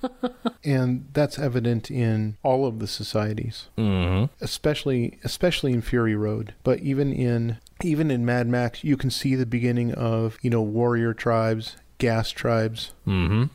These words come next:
Speaker 1: That's already happening. It's just a matter of everyone figuring out that it's easier to work together than it is to fight each other.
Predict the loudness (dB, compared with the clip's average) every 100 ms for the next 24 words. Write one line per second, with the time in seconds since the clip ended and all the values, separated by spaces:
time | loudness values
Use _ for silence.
0 | -4 -2 0 0 2 2 0 0 -2 -4
1 | -6 -8 -4 -2 -2 -2 0 0 2 2
2 | 2 0 0 0 0 -4 -2 0 2 2
3 | 2 2 0 0 0 0 -2 -4 0 0
4 | 2 2 2 0 0 -2 0 2 2 0
5 | 0 2 2 0 0 -4 2 2 2 -2
6 | -6 -4 -4